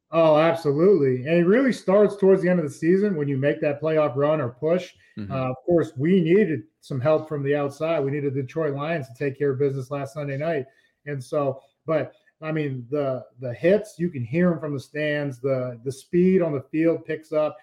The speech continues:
Speaker 1: The sense of urgency is really what it's about. And then the atmosphere, the crowd is going nuts. There is nothing in the world like playoff football.
Speaker 2: I'm actually a little curious. Last time I checked, you could get into Levi's for, like, ninety bucks. And I'm wondering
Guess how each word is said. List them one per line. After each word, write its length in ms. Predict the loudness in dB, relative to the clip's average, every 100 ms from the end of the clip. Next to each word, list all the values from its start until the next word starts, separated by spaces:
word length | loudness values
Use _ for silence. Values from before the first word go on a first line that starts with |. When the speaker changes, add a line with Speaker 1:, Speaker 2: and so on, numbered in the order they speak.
| _ _ _
Speaker 1:
The 180 | -4 -4
sense 380 | -4 -2 0 0
of 140 | 2
urgency 560 | 4 4 2 -6 -6 -4
is 120 | -2
really 220 | 0 0
what 160 | 0 -4
it's 120 | -6
about. 360 | -8 -4 -4
And 80 | -4
then 100 | -4
the 120 | -2
atmosphere, 640 | 0 0 -4 -8 -2 -2 -2 -12 _
the 60 | -14
crowd 440 | -4 -2 2 2
is 120 | 0
going 360 | -4 -4 -4 -4
nuts. 400 | -4 -6 -10 -20 _ _ _
There 200 | 2 4
is 140 | 4 2
nothing 520 | -2 -2 -2 -2 -6
in 80 | -4
the 80 |
world 280 | 0 2 0
like 220 | -2 -8
playoff 320 | -8 -6 -6 -10
football. 440 | -14 -16 -20 -20 _ _ _ _ _ _ _ -8
Speaker 2:
I'm 140 | -4
actually 320 | -4 -4 -4
a 40 | 0
little 220 | 2 0
curious. 440 | -2 0 0 0
Last 280 | -2 -2 -2
time 160 | 0 0
I 80 |
checked, 380 | 0 0 -2 -2
you 100 | -8
could 160 | -6 -2
get 160 | 0
into 240 | 0 -2 -4
Levi's 460 | -6 -4 -4 -4
for, 180 | -8 -10
like, 180 | -10 -10
ninety 560 | -14 -10 -8 -6 -8 -10
bucks. 640 | -8 -8 -8 -18 -20 -20
And 140 | -8 -6
I'm 160 | -4
wondering 800 | -2 0 2 2 0 -2 -6 -10